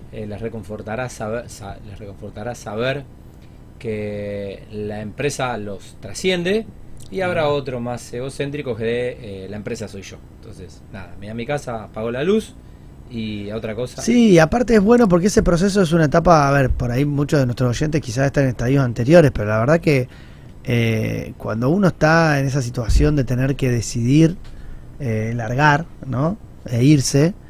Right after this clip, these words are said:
Speaker 3: eh, más allá del ego de, de, de esto de, de decir, "Bueno, ¿qué hago el día de mañana?",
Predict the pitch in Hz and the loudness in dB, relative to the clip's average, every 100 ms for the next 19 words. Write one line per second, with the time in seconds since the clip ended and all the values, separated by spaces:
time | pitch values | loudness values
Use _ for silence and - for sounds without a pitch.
0 | - - - - - 135 110 107 107 113 | -20 -20 -20 -20 -10 -6 -4 -4 -4 -4
1 | 131 175 170 180 170 135 175 196 143 127 | -2 0 2 6 6 8 8 8 6 4
2 | 123 120 117 110 107 107 123 - 120 107 | 2 0 -2 -4 -6 -4 -6 -6 -4 -4
3 | 104 95 90 71 - - - - 131 147 | -4 -6 -8 -10 -14 -16 -14 -6 -2 0
4 | 123 143 151 139 127 147 127 120 156 156 | 0 0 2 2 2 2 2 0 4 4
5 | 131 151 | 4 2